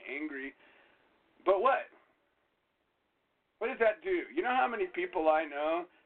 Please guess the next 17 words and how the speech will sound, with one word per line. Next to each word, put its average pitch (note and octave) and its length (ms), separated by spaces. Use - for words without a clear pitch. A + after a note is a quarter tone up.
that C3 240
when C#3+ 160
they D#3 320
get E3 160
in D#3+ 160
a - 20
room F3 220
with E3 240
me, F3+ 160
they D3+ 160
want E3 160
to C3 160
tell F#3 160
me D#3+ 160
all F3+ 160
about E3 400
this F3 240